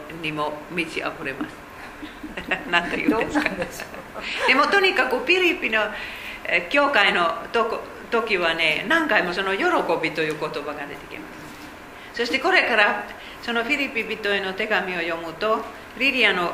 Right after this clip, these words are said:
Speaker 1: 家族のこと、そして看守の家族のことを考えてください。
Speaker 2: う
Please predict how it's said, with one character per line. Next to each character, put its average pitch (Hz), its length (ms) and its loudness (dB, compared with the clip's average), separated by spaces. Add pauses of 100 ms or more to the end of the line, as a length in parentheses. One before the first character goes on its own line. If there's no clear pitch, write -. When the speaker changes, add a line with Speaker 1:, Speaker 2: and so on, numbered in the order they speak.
(140)
Speaker 1:
家 190 120 0
族 180 260 -2
の 160 140 -2
こ 156 140 -4
と、 151 200 -6
そ 208 140 -4
し 208 60 -6
て 190 100 -2
看 277 260 2
守 214 160 -2
の 175 120 0
家 247 140 -2
族 175 260 -2
の 151 120 -6
こ 170 140 -6
と 254 140 -4
を 285 40 -4
考 214 120 4 (160)
え 151 100 0
て - 80 -6
く - 100 -10
だ - 120 -6
さ - 120 -12
い。 - 40 -10
Speaker 2:
う - 40 -16